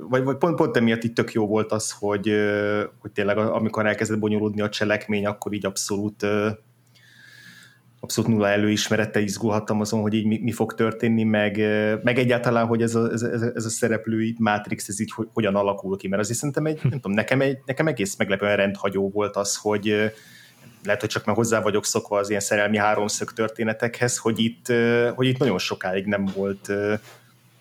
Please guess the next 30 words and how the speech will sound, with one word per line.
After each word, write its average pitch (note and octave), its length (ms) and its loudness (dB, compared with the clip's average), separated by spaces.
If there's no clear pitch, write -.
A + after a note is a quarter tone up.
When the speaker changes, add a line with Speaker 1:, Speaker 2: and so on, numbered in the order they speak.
Speaker 1:
nem A2+ 140 2
volt G2+ 160 0
egyértelmű, G2+ 600 2
hogy G2 280 0
itt G2+ 300 -4
most G#2 220 -4
mik G#2+ 160 -2
lesznek G2 420 -2
a, G2+ 400 0
a - 40 -14
fő A2 220 0
konfliktusok, G#2+ 640 -4
meg G2+ 160 -4
párosítások, G2+ 720 -4
és G#2 120 -8
ez G#2+ 120 -6
nekem A2 320 -2
tök G#2+ 180 0
Speaker 2:
Ja. G2+ 60 4
Speaker 1:
izgalmas G2 480 -2
volt. G2 260 -4
Tehát, A#2 180 0
hogy - 100 -14
nem D#3 100 2
csak C#3 160 2
annyi B2+ 180 4
volt, A#2 220 2
hogy G#2+ 180 0
van A2 160 2
a, G#2+ 300 2